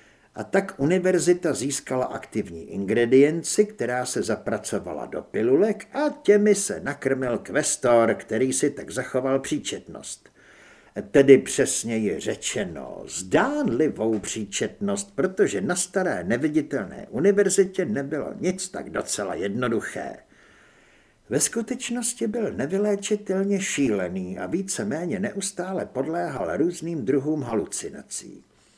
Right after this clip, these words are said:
Naštěstí jeho mágští kolegové došli díky vzácně propracovanému systému vedlejšího myšlení k závěru,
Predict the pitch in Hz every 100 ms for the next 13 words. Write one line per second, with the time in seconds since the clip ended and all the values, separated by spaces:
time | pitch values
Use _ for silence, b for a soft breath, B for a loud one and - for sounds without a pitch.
0 | b b b - 101 - - 123 - -
1 | 170 151 107 104 123 139 - 107 95 104
2 | 104 110 131 147 151 139 123 - 95 110
3 | 131 104 - 110 117 - 120 101 101 104
4 | 110 110 - 101 107 104 85 80 - 104
5 | - 113 113 104 107 98 113 113 - 120
6 | 98 104 - 107 85 73 - 90 82 85
7 | 98 160